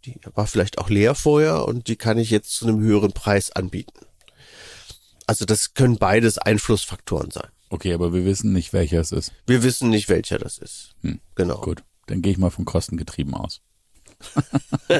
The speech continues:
Speaker 1: Naja, es sind, es sind natürlich schon viele Neuvermietungen hier. Ich würde sagen, beides hat einen gewissen Effekt, aber es ist schon natürlich der Vergleich, was kannst du am Markt erzielen? Und ich glaube, mit einer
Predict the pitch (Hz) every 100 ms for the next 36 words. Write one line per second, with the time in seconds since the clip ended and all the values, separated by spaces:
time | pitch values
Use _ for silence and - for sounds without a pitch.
0 | - 170 - - - - 165 202 226 214
1 | 214 208 156 135 170 160 160 151 - 160
2 | - 147 120 113 113 110 120 - 127 123
3 | 131 147 135 123 127 135 139 143 117 131
4 | 131 110 107 113 110 101 101 120 120 123
5 | - 113 107 110 - - 107 - 123 117
6 | - - - - - 104 104 - - -
7 | 117 113 107 - 123 - 104 107 - 95
8 | 98 113 - 107 - 120 - - 110 92
9 | 98 107 101 104 - 107 95 85 - 104
10 | 104 - 85 107 110 104 - - 101 104
11 | 95